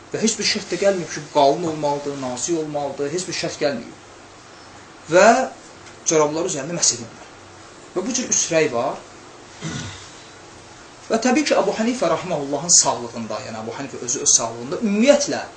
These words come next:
corab üzərinə mütləq olaraq məs etməyi qadağan edirdi. Baxma ki, tələbələri bunu caiz görürdü. Və İmam Tirmizinin, İmam Tirmizinin Sünənində, hədis kitabında İmam Tirmizi özü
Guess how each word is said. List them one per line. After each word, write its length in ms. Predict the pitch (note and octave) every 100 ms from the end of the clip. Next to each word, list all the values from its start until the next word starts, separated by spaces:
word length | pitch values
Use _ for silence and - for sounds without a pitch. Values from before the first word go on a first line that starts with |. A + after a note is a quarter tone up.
| - - -
corab 460 | - E3 G#3+ G#3+ E3+
üzərinə 420 | D3+ C3+ C3 C3
mütləq 680 | D3 - - G3+ C4+ B3+ F3+
olaraq 360 | D#3+ D3+ C3+ C#3+
məs 280 | F#3 F#3+ D#3
etməyi 380 | - C#3+ F3+
qadağan 400 | F#3 A#2 A2 -
edirdi. 160 | - - - - - - - - -
Baxma 420 | - B3 B3+ C4
ki, 140 | A3 F3+
tələbələri 600 | - G3+ F#3+ G3 G3+ A#3
bunu 120 | G#3+ G#3+
caiz 360 | E3 D3+ -
görürdü. 400 | C#3 A#2+ A#2+ - - - - - - - - - - - - - - - - - -
Və 120 | -
İmam 260 | A3 C4+ C4+
Tirmizinin, 580 | C4 B3+ F3+ C3+ A#2 G2 - -
İmam 240 | C#3 D3+
Tirmizinin 520 | - E3 C3+ B2 G2+ -
Sünənində, 640 | - F#3 D#3 A#2 E2+ - -
hədis 280 | - A#2 -
kitabında 600 | - A#2+ A2+ A#2 C3+ G3 - - -
İmam 200 | C3 C3+ C#3
Tirmizi 340 | D3 C3 D3
özü 320 | C#3 D#3 F#3+